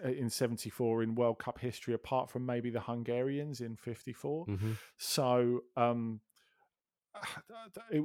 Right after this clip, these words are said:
Speaker 1: it was really tough to get over it. And the fact that, um, Rinus Michels then took his magic to Barcelona, this is what makes the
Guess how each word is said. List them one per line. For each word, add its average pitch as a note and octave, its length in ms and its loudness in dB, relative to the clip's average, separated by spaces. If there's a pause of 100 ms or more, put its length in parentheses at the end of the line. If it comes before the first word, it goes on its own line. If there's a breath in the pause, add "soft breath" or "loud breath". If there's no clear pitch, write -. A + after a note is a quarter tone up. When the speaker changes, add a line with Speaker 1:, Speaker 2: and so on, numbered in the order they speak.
Speaker 1:
it D#3 100 6
was D#3+ 280 4
really C#3 180 2
tough - 260 -4
to - 60 -6
get - 180 -2
over A2+ 380 2
it. A2 140 -8
And B2 320 -2
the C3+ 80 -4
fact E3+ 500 -4
that, B2 240 4 (120)
um, A2+ 420 0 (580 soft breath)
Rinus A#2+ 340 0
Michels A#2 600 -2 (640)
then A#2+ 200 2
took - 200 -4
his G#2 180 -2
magic A#2 600 -2
to G#2+ 360 -2 (720)
Barcelona, A2+ 760 0 (920 soft breath)
this G3+ 240 0
is E3 100 0
what D3 240 2
makes B2 300 -2
the A2+ 320 0